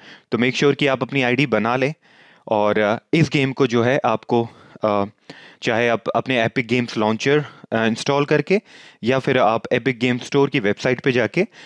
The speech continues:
जिसका लिंक मैंने डिस्क्रिप्शन में दे रखा है, वहाँ पे जाके आप इसको क्लेम कर सकते हैं। भूलिएगा मत, साढ़े नौ बजे आज रात को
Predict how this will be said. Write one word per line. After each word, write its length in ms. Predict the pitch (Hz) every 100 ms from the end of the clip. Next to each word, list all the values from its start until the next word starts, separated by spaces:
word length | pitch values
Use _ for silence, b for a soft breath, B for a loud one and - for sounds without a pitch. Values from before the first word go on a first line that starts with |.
| B -
जिसका 320 | 214 - 135
लिंक 200 | 123 120
मैंने 140 | 123 120
डिस्क्रिप्शन 520 | 117 - 117 - 131
में 120 | 127
दे 160 | 101 107
रखा 260 | 117 -
है, 100 | 147 185 B B B
वहाँ 120 | 113
पे 120 | 123
जाके 280 | 120 107 -
आप 140 | 117 117
इसको 220 | - 185
क्लेम 300 | - 127 117
कर 140 | 113
सकते 280 | - 107 107
हैं। 180 | 101 107 B B B
भूलिएगा 380 | 113 143 156 160
मत, 160 | 156 170 - -
साढ़े 380 | - 120 123 143
नौ 160 | 143 139
बजे 320 | 127 131 160 _ -
आज 260 | 120 131 107
रात 240 | 95 -
को 180 | 90